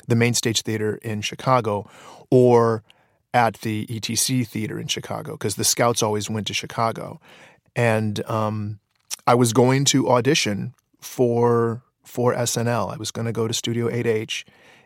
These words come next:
And before that happened, I ended up having the opportunity to audition for Mad T V. So I went that direction.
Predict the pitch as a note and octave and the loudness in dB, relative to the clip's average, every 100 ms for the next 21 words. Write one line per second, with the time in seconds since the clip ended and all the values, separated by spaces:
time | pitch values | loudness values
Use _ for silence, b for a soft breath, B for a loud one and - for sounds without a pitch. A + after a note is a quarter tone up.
0 | b A#2+ A2+ A2+ G#2+ - A2+ - C3 A#2+ | b -2 0 -2 -4 -2 -4 0 0 2
1 | A2+ - D3 C#3 A2+ G2+ G2 - A#2 A#2 | 0 -2 -2 0 -2 -4 -6 -6 -6 -4
2 | A#2 - A#2 A2 G#2+ A2 G#2+ G2+ A2 G#2 | -4 -4 -4 -4 -4 -6 -8 -8 -6 -6
3 | G2 G#2 F#2+ G2+ A2 - G#2 G2+ F#2+ - | -6 -6 -4 -6 -6 -8 -8 -6 -8 -10
4 | G#2 G2 F2+ - G#2+ A2 A2+ G2+ G#2+ G#2+ | -8 -10 -8 -6 -4 -4 -6 -4 -6 -6
5 | - F2 - - D#3+ | -8 -10 -8 -10 -12